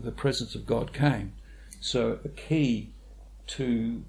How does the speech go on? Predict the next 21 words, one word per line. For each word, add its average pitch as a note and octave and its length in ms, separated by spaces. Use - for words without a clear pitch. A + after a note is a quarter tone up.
to - 160
relationship A2+ 880
is, - 360
is - 160
understanding A#2 920
our A2 260
relationship - 720
with B2 200
Holy A#2+ 260
Spirit - 380
and G#2+ 100
who B2 200
he B2 120
is. - 360
So A2+ 360
I B2 300
respect - 600
Holy C3+ 320
Spirit. - 540
I G2+ 80
can't, C#3 520